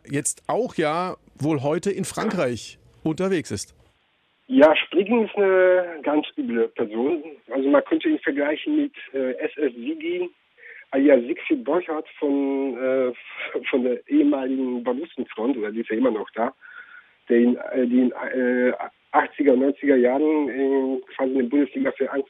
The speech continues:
Speaker 2: Angst und Schrecken gesorgt hat und der heute für die N P D auch im Stadtrat sitzt oder so etwas. Ja, und, äh, ja, er ist ein ehemaliger Neonazi. Es gibt sehr viele Fotos, auf denen er mit, äh, Hitlergruß zu sehen ist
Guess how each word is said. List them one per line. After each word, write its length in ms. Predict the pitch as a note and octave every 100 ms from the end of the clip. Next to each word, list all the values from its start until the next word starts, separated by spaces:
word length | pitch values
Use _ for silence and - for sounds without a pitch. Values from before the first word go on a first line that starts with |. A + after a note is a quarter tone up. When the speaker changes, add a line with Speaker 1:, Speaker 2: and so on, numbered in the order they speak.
| _
Speaker 2:
Angst 200 | - -
und 100 | C3+
Schrecken 420 | - - - D#3 A#2
gesorgt 360 | A2 G#2 -
hat 140 | B2 A2+
und 140 | B2
der 200 | B2 A2+
heute 320 | B2+ C3 C3+ A#2
für 120 | B2
die 120 | B2
N 120 | B2+
P 120 | - A#2
D 400 | C3 C#3+ D3+ -
auch 220 | B2+ B2
im 400 | B2+ B2 B2 B2 _ - - - - - - - -
Stadtrat 560 | - D3+ - - G#2+ G#2
sitzt 200 | C3 C3
oder 160 | B2
so 80 | A#2
etwas. 280 | A#2 - E3 _ _ _ - - _
Ja, 120 | C4
und, 280 | C4+ C4+ -
äh, 280 | B3+ C3+ C4 B3
ja, 260 | - C#3
er 220 | - B2
ist 120 | B2+ -
ein 160 | C4+
ehemaliger 640 | D4+ D#4+ D#4+ - C#4 B2+ A2
Neonazi. 600 | B2+ G3+ F#3+ F#3 - E3+
Es 140 | D3
gibt 180 | - A3+
sehr 140 | D3+ -
viele 220 | C#3+ B2+
Fotos, 420 | - F3 - -
auf 140 | B2+
denen 320 | B2 C#3 C#3+ -
er 340 | B2+ C3 C3
mit, 240 | B2+ A#2+ - - - B2
äh, 420 | B2+ B2+ B2 A#2
Hitlergruß 580 | D3 - F#3 E3 F#3+ - -
zu 120 | -
sehen 260 | A#3+ F#4 F4+
ist 220 | E4 F#4